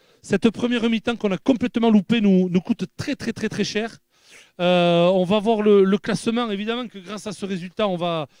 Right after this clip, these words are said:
on va quand même réussir, euh, à marquer ces deux points pour monter sur le podium. Mais, euh, enfin, franchement, on s'attendait à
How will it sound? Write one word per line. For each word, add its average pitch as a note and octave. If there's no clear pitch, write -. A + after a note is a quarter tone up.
on D#3
va F3+
quand G#3+
même A3
réussir, G3
euh, C#3+
à D#3
marquer F3+
ces G3
deux F#3+
points G#3+
pour F3
monter F#3
sur F#3
le F#3
podium. F#3
Mais, F3
euh, C#3
enfin, E3+
franchement, G3
on A3
s'attendait G3+
à C#3+